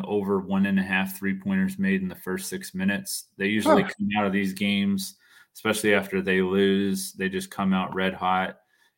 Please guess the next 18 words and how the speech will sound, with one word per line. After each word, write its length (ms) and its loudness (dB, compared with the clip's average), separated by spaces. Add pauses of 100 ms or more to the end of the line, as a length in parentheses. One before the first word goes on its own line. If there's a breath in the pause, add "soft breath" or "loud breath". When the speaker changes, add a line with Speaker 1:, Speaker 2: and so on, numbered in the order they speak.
(120)
Speaker 1:
And 500 -6
I 140 -6
think 240 -4
that 180 -8
they'll, 420 -6
they'll 140 -6
get 180 -6
over 200 -6
that 260 -8
number 280 -8
in 100 -12
the 60 -18
first 280 -6
six 240 -16
minutes 300 -20
of 60 -20
the 60 -18
game. 300 -14